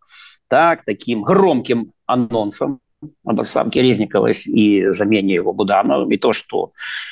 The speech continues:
всё-таки под Минобороны будут и дальше копать, да, а это стало и,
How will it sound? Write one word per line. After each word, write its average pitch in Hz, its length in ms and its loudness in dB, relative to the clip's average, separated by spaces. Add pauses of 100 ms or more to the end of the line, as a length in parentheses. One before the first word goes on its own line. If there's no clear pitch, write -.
(120)
всё-таки 98 480 0
под 98 220 -2
Минобороны 101 680 0
будут 98 240 -2
и 101 80 -2
дальше 95 280 -4
копать, - 600 -4 (680)
да, 76 340 -4
а 90 140 -2
это 90 180 -6
стало 85 320 -4
и, 85 340 -6